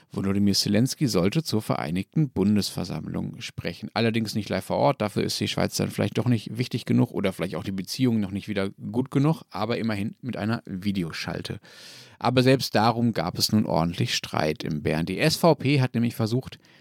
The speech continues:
den Auftritt zu verhindern. Zitat: "Die Ukraine versucht direkt Einfluss auf den parlamentarischen Entscheid betreffend Waffen- und Munitionslieferungen zu nehmen. Unsere Neutralität wird verletzt. Ausrufezeichen." Zitat Ende, sagte der S-V-P-Nationalrat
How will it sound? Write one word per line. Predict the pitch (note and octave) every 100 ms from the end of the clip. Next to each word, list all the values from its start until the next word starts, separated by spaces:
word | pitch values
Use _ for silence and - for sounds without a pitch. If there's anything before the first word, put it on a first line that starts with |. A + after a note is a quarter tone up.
| -
den | G#2+
Auftritt | D#2 A2 - - - -
zu | -
verhindern. | A2 G#2+ F#2+ F2+ D#2
Zitat: | F2 G2+ - A#2+ E3+ - - - -
"Die | A#2
Ukraine | A2+ B2 C#3 D3+ G3
versucht | F3 B2+ A2 D#3 -
direkt | B2 A#2 -
Einfluss | - B2+ C3+ C3
auf | - A2+
den | A#2+ G#2+
parlamentarischen | G#2+ G2+ G2+ G2+ A2 B2+ -
Entscheid | F#2+ A2+ A#2 B2+ -
betreffend | - - A#2 A#2 G#2
Waffen- | G#2+ C#3
und | G#2
Munitionslieferungen | G#2+ A2 G2 A2 C#3 - G2+ G#2 G2 G2+
zu | -
nehmen. | G2+ G2+ A2+ -
Unsere | A#2+ G#2+
Neutralität | G#2+ A2 G2 F#2+ - B2 A2 - - - _
wird | G#2+ G2
verletzt. | F#2+ G#2+ G2+ - - - _
Ausrufezeichen." | - B2 G#2+ G2+ F#2+ E2 F#2 E2
Zitat | - A2 A#2 A2+
Ende, | B2+ G#2+ D#2+ - - - -
sagte | - A#2 D3 D3+
der | B2+
S-V-P-Nationalrat | A#2 - A2+ - A#2 G#2 G2 A2 F#2+ F#2 F#2+ G#2 -